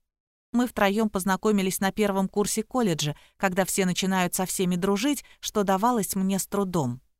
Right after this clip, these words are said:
На втором курсе Адам и Нира начали встречаться, и я не очень-то удивилась. Но когда после диплома они решили пожениться,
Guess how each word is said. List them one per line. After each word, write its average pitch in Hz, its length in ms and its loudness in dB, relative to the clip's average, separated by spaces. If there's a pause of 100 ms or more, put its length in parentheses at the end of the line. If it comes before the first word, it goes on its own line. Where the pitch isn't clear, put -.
(360)
На 120 100 0
втором 320 320 2
курсе - 420 -4
Адам 208 360 0
и 196 160 -4
Нира 226 340 2
начали 208 380 0
встречаться, 160 720 -2 (260)
и 226 80 -2
я 214 160 2
не 220 140 4
очень-то 175 420 2
удивилась. 160 680 -2 (380)
Но 208 140 2
когда 208 300 2
после 214 320 0
диплома 196 560 2
они 180 220 0
решили 185 340 0
пожениться, 185 720 -2